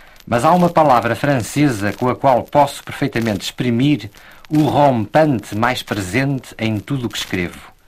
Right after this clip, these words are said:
Dégonflé. Em português,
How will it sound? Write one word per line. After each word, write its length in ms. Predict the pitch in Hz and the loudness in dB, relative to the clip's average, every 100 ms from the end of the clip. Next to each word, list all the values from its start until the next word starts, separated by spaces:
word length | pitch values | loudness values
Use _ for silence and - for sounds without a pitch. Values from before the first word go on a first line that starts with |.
| _ _ _ | _ _ _
Dégonflé. 1080 | 113 131 175 160 147 151 143 - 107 101 80 - - - - - - - 107 | -4 2 2 2 2 2 2 -2 -2 -2 -6 -12 -20 -20 -20 -20 -20 -10 -6
Em 120 | 120 | -4
português, 760 | 165 151 175 147 185 180 - | -4 -2 0 2 2 0 -6